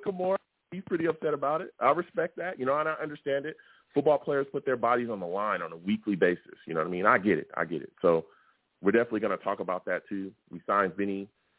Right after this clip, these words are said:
Vinny Curry, Tevin Coleman as well, additions to the roster. So there's a lot to discuss, man. A lot to discuss. Listen, five one five, six zero two, nine six three nine. Again, five one five,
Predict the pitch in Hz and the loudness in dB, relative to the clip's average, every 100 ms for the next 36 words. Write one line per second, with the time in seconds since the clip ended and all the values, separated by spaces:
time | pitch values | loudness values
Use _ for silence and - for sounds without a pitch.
0 | _ - 123 127 - 117 113 113 _ - | _ 0 2 2 4 4 4 -2 _ -6
1 | 107 107 110 113 104 98 98 107 110 - | -6 -4 -4 -4 -6 -8 -4 -2 -2 -4
2 | 82 98 - 101 95 85 85 90 90 - | -8 -10 -10 -12 -8 -4 -4 -6 -10 -2
3 | 120 226 220 98 95 107 73 65 - 78 | 2 2 0 2 2 2 -6 -6 0 0
4 | - 71 69 - _ _ _ - 107 151 | 0 -8 -10 -12 _ _ _ 4 4 4
5 | 175 131 117 - 101 101 - - 80 80 | 0 -10 -12 -4 -2 -2 -8 -10 -10 -18
6 | - _ - 147 202 190 185 185 - 151 | -20 _ 2 4 4 2 -2 -2 -2 0
7 | 147 147 _ _ - 160 131 147 143 - | 0 -2 _ _ -8 -6 -4 -4 -4 -6
8 | 151 135 135 135 - 135 - 127 117 107 | -6 -2 -2 -2 -6 -10 -8 -4 2 2
9 | 104 80 95 110 104 143 170 175 160 151 | 2 0 -2 -4 2 4 4 4 0 -4
10 | - 131 127 123 | -2 4 4 4